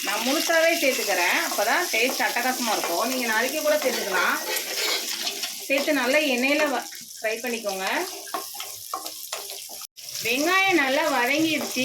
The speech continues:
இதுக்கப்புறம் நம்ம நல்லா அரைச்சு வச்சுக்கிற தக்காளி பழத்தை சேர்த்துக்கோங்க. தக்காளி பழம் அரைச்சு தான் சேர்க்கணும், அப்பதான் ரொம்ப சூப்பரா இருக்கும்.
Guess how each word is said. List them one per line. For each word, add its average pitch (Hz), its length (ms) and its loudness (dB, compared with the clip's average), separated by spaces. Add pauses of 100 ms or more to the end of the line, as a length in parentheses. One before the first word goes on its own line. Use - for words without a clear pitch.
(140)
இதுக்கப்புறம் 269 480 0
நம்ம 277 140 2 (460)
நல்லா 214 320 -2
அரைச்சு 262 260 0
வச்சுக்கிற 254 320 0
தக்காளி 294 300 2
பழத்தை 240 260 0
சேர்த்துக்கோங்க. 190 480 2 (1500)
தக்காளி 320 340 2
பழம் 269 240 2
அரைச்சு 254 280 0
தான் 277 140 2
சேர்க்கணும், 226 280 0
அப்பதான் 240 260 2
ரொம்ப 240 180 0
சூப்பரா 233 340 0
இருக்கும். 202 380 2